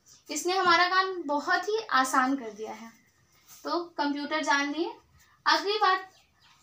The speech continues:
सबसे इसका जो आविष्कार है उन्नीस सौ बयालीस में हुआ था।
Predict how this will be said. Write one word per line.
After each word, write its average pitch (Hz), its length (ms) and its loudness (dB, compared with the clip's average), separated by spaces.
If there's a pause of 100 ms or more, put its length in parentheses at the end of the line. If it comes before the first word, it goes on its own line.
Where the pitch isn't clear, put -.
(120)
सबसे 392 640 -4 (160)
इसका 381 500 2
जो 381 240 0
आविष्कार 294 680 4
है 311 280 -6 (200)
उन्नीस 311 260 -2
सौ 381 100 -4
बयालीस 285 480 2
में 339 220 -4
हुआ 254 220 0
था। 302 260 -2